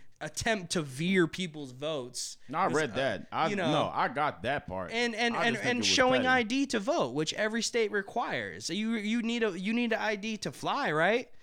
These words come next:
Speaker 1: Why is Delta, you know, uh, protesting against this? Why is, why are they cutting off business now, uh,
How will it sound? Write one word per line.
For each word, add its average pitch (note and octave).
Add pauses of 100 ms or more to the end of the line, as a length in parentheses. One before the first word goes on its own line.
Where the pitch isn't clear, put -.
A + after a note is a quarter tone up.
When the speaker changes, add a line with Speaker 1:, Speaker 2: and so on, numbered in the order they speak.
(220)
Speaker 1:
Why F3
is G#3+
Delta, D#3 (580)
you G#3+
know, E3+ (180)
uh, E3+ (140)
protesting F3+
against A#2
this? - (100)
Why D#3
is, F#3 (240)
why E3+
are G3+
they G3
cutting G3
off F3+
business D3+
now, C3 (540)
uh, C3